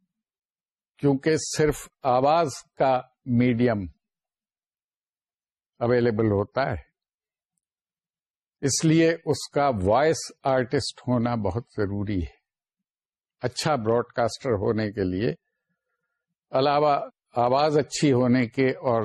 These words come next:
زبان پہ عبور حاصل ہونے کے علاوہ آواز کا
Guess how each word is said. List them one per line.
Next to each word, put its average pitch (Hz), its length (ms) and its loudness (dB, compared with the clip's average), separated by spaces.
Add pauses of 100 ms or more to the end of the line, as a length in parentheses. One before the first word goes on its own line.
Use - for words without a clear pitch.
زبان 120 440 0
پہ 120 180 -2
عبور 117 400 0
حاصل 113 440 -4
ہونے 110 360 -4
کے 104 180 -4
علاوہ 95 360 -2 (1600)
آواز 139 420 0
کا 139 200 0